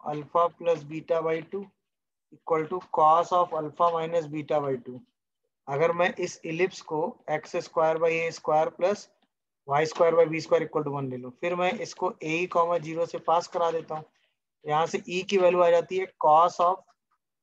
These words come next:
क्या, alpha minus beta by two upon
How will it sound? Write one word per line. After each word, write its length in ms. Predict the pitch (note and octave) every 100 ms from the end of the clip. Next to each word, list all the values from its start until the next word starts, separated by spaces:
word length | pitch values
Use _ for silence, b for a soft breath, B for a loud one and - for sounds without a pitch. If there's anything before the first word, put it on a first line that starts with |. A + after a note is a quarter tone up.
| _ _ _ _ _ _ _ _ _ _ _ D3
क्या, 200 | C#3 B2 _ _ _ _ _ _ _ _ _ _ _ -
alpha 420 | D3 C#3+ F#3 F#3
minus 420 | F3+ E3+ F3 F3+ C#3+
beta 400 | D#3 D3+ F3 E3+
by 180 | E3+ E3
two 240 | F#3 F#3+ -
upon 440 | D3 D3 C#3 F#3